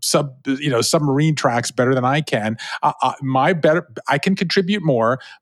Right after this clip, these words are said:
by helping the organization. So she runs payroll, then she runs human, in the human resources, and as you know from the story, she ends up running the C I A, and in this weird moment when there was a turnover, actually, when Donald Trump first arrived, she is the <laughs> director of the C I A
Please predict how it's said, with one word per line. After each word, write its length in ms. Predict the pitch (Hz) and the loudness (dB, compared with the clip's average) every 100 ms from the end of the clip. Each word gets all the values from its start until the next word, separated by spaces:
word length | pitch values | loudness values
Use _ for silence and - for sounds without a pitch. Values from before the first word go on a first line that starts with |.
| - | -2
by 80 | 143 | 0
helping 380 | 127 120 147 | 0 0 0
the 80 | 143 | 0
organization. 840 | 139 147 160 165 208 254 - 92 - _ | 0 0 0 0 2 0 -2 -8 -12 _
So 120 | - | -6
she 120 | - | -4
runs 240 | 101 95 98 | -4 -4 0
payroll, 400 | 151 170 180 175 | 2 4 2 0
then 140 | 113 | -4
she 140 | 110 107 | -6 -4
runs 220 | 101 101 | -2 -2
human, 280 | 110 101 104 - - | 0 0 -2 -6 -6
in 120 | 123 | -2
the 120 | 107 117 | -2 -2
human 380 | 160 135 113 | 0 2 4
resources, 600 | 117 190 208 165 - 147 - - - | 4 4 4 0 0 -4 -4 -14 -6
and 160 | 131 120 | -2 0
as 160 | 120 113 | 0 0
you 80 | |
know 160 | 120 117 | 0 0
from 120 | 127 | 0
the 60 | 127 | -2
story, 400 | - 196 143 120 - | 2 4 4 0 -6
she 180 | - 170 | -4 0
ends 160 | 151 | 2
up 140 | 147 - 131 | 0 -2 -2
running 400 | 120 151 196 185 | 2 4 4 4
the 100 | 156 | 2
C 180 | 170 | 2
I 120 | 147 139 | 2 4
A, 340 | 135 127 127 - - | 4 2 -2 -8 -6
and 140 | 127 | -4
in 80 | 123 | -2
this 180 | 123 113 | -2 -4
weird 420 | 110 156 202 165 | 2 4 4 4
moment 460 | 151 147 135 127 - - _ | 0 2 0 -2 -10 -20 _
when 300 | 139 127 123 | -4 -2 0
there 120 | 123 | 0
was 140 | 120 | 0
a 60 | 113 | -2
turnover, 500 | - 180 170 143 127 | 0 2 4 4 2
actually, 240 | 123 131 | 2 2
when 140 | 127 120 | 2 4
Donald 240 | 117 120 | 2 2
Trump 200 | 180 175 | 0 0
first 220 | 151 131 | 0 -2
arrived, 300 | 131 123 113 - _ - | 0 0 0 -6 _ -4
she 240 | - 151 | -2 2
is 180 | 143 - _ | 0 0 _
the 140 | 123 139 | -4 -2
<laughs> 120 | 120 | 2
director 520 | 143 127 240 - 175 151 196 | 4 4 2 0 0 2 0
of 120 | 151 | 0
the 80 | 156 | 0
C 180 | 156 | 2
I 300 | 139 127 127 | 2 2 2
A 80 | 107 | -2